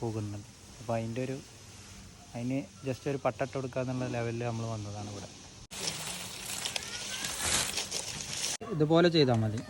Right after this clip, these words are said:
നമ്മൾ ഈ ചൂട് തട്ടണതിനൊക്കെ അടിയിലൊരു പട്ട ഇട്ട് കൊടുത്തു കഴിഞ്ഞാൽ ഇതിൽ, ഇതിൽ വേഗം പിടിച്ച് കയറും ഈ പട്ടയിലൊക്കെ. അപ്പോൾ ഇങ്ങനെയാണ് നമ്മൾ ചെയ്തിട്ടുള്ളത്. അപ്പോൾ അത് ആ മത്തനൊക്കെ നമ്മൾ ആ പട്ടൻ്റെ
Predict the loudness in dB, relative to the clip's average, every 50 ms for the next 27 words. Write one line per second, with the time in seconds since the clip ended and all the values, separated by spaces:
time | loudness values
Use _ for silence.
0 | 4 4 6 6 6 4 4 2 -2 -10 -18 -18 -18 -18 -16 -14 -14 -14 -14 -14
1 | -4 0 0 2 4 4 6 8 8 10 10 8 8 6 6 8 8 8 8 6
2 | 6 6 6 6 4 2 2 2 4 6 8 8 8 8 8 6 4 2 2 2
3 | 4 4 4 4 4 4 6 6 6 4 4 4 4 4 4 4 2 4 6 8
4 | 8 10 10 8 8 8 8 8 10 10 10 10 8 8 6 4 4 6 6 6
5 | 6 6 4 0 -6 -8 -6 -4 -2 -2 -2 2 4 4 4 4 4 2 -4 -10
6 | -12 -14 -18 -18 -18 -18 -18 -18 -16 -14 -12 -12 -12 -12 -14 -14 -16 -8 0 4
7 | 6 8 10 10 10 10 10 10 10 10 10 10 10 10 10 8 8 8 8 8
8 | 6 6 4 2 -2 -10 -12 -12 -12 -14 -12 -4 4 6 6 8 10 10 10 10
9 | 8 8 8 8 6 6 6 6 6 6 8 8 8 8 6 6 6 4 4 4
10 | 6 6 8 8